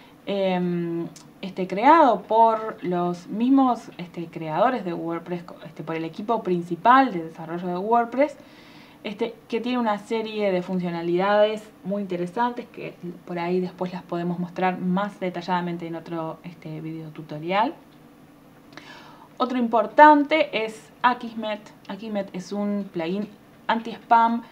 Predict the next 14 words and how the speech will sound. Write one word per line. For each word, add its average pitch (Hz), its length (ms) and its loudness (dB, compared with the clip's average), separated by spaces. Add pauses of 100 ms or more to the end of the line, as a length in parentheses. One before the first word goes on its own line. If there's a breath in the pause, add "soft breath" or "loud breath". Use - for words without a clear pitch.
(200 loud breath)
protege 226 480 0
el 233 80 -4
blog 220 320 2
de 196 300 2
comentarios 220 1040 0 (140)
y 185 160 0
de 170 240 -2
trackbacks, 196 680 -4 (580 loud breath)
este, 175 380 -4 (100)
que 175 140 -2
son 208 320 0
en 196 120 -2
realidad, 180 800 2 (140)
em, 165 480 -8